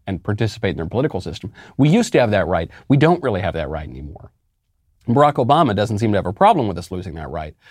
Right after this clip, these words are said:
but he just says, "As a practical matter, this is not going to work." Why not? Why not? Why won't this work?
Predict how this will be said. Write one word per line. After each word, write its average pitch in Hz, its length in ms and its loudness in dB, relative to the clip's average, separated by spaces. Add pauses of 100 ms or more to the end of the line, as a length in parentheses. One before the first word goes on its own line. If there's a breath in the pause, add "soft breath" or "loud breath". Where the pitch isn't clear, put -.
(100)
but 151 100 4
he 165 80 4
just 180 140 2
says, 165 120 4
"As 151 140 4
a 139 60 4
practical 147 720 0
matter, 71 400 -8 (800)
this 120 180 0
is 120 100 0
not 107 220 2
going 90 240 -2
to 87 80 -6
work." 62 380 -8 (1500)
Why 104 280 2
not? 87 200 -4 (1400)
Why 196 140 4
not? 262 220 0
Why 127 100 2
won't 165 180 2
this - 140 -10
work? - 140 -14